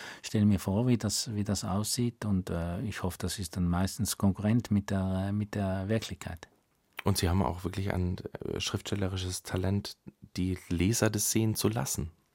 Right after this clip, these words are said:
Speaker 1: Ja, danke für das Kompliment.
Speaker 2: <laughs> Was wollen Sie noch erleben in Ihrem Leben? Was wollen Sie noch sehen von der Welt?
Speaker 1: Äh, f-,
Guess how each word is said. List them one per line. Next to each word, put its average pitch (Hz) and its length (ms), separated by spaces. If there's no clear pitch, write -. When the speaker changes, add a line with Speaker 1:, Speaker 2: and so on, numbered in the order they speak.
Speaker 1:
Ja, 95 180
danke 101 240
für - 120
das - 160
Kompliment. 120 460
Speaker 2:
<laughs> - 540
Was - 180
wollen 127 180
Sie 123 120
noch 117 320
erleben 87 420
in 82 160
Ihrem 80 180
Leben? 80 300
Was 90 160
wollen 107 160
Sie 104 80
noch 95 140
sehen 104 280
von - 160
der 80 140
Welt? 78 260
Speaker 1:
Äh, 95 220
f-, - 480